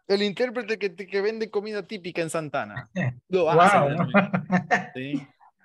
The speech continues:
Speaker 1: El intérprete,
Speaker 2: Exactly.
Speaker 1: el intérprete de las enchiladas con frijoles licuados lo hizo
Speaker 2: Exactly.
Speaker 1: otra vez. <laughs>
Speaker 2: I don't know. I don't know if you combine,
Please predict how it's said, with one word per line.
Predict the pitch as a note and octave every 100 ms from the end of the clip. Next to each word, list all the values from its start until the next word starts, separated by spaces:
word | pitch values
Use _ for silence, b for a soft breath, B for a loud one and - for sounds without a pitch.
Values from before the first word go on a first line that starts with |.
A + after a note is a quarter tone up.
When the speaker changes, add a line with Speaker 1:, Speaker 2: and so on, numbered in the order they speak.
| _
Speaker 1:
El | - F3+
intérprete, | G3 A3+ A#3 A#3+ G3
Speaker 2:
Exactly. | G#3 G#3 G3
Speaker 1:
el | F#3+ F#3+
intérprete | F#3 A3+ A#3 G#3+
de | G#3+
las | G3 F#3
enchiladas | G3 F3 F#3+ G3 G3 F#3
con | F#3+
frijoles | F3 F3 F3+ E3+ D#3
licuados | D3 D#3 E3+ E3+
lo | D#3+ F3
hizo | F#3
Speaker 2:
Exactly. | E3 D3
Speaker 1:
otra | B2
vez. | A2 G2 _ _ _ _ B B B B _
<laughs> |
Speaker 2:
I | E3 - G#3+ - A3+ - A3+
don't | C#4
know. | A3 D4 B3+ -
I | A3
don't | C#4 B3
know | B3+ C#4
if | G3+ F#3+ D3+
you | G#3
combine, | B3 A#3 G#3+ G#3 A3+ G3+ F#3+